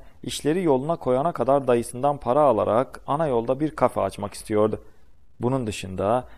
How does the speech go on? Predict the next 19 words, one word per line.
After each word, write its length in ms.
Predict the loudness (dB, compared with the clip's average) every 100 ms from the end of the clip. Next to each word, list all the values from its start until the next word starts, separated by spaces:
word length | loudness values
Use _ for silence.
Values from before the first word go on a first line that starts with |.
| -4
gerçekten 540 | 2 2 2 -8 -6 -6
yapmak 500 | 0 -2 0 -6 -6
istediği 680 | -8 -6 -6 -4 -2 -2 -4 -20 -8
kedi 260 | -2 0 2
beslemek, 720 | 0 -4 -8 -4 -4 -6 -14 -20 2
bazen 400 | 4 4 2 -2
bilardo 420 | 4 6 6 2
oynamak, 580 | -2 -6 -6 -2 -2 -4 -20 -18
çömlekte 800 | -4 -4 -2 -4 -6 0 0 0 -4 -8
bonsai 500 | -2 -2 2 4 4
yetiştirmek 880 | 2 -2 -6 -10 -10 -4 -2 -2 -6 -20 -16 -2
ve 260 | 0 0 -8 -6
ucuz 320 | -4 -4 -6
kafelerde 540 | -2 -2 0 0 0 -2
çalışan 500 | 0 -2 -2 -8 0
garson 400 | 0 2 -6 -8
kızlarla 720 | -10 0 2 4 4 2 0 -8 -20 -10
flört 340 | 2 2 2
etmekti. 440 | -6 -6 -10 -6